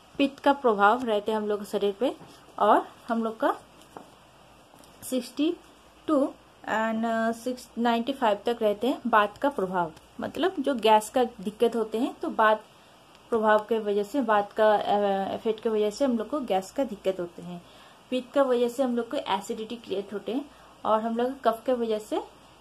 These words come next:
सर्दी जुकाम लग जाना जल्दी से, या मोटापा हो जाना, या आपका different type of infections लग जाना शरीर में,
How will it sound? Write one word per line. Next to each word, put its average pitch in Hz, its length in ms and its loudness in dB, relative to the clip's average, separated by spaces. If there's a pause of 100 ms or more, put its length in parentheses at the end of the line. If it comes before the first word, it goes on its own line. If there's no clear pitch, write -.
(120)
सर्दी 226 360 0
जुकाम 220 480 -2
लग 208 180 -2
जाना 208 280 -2
जल्दी 202 280 -2
से, - 340 -8 (140)
या 208 140 2
मोटापा 208 400 0
हो 202 200 -2
जाना, 196 420 -4 (380)
या 208 200 2
आपका 202 520 0
different 208 380 -4
type 208 180 -2
of 208 120 2 (400)
infections 220 500 -4
लग 208 160 -4
जाना 196 300 -4
शरीर 196 320 -6
में, 277 160 -2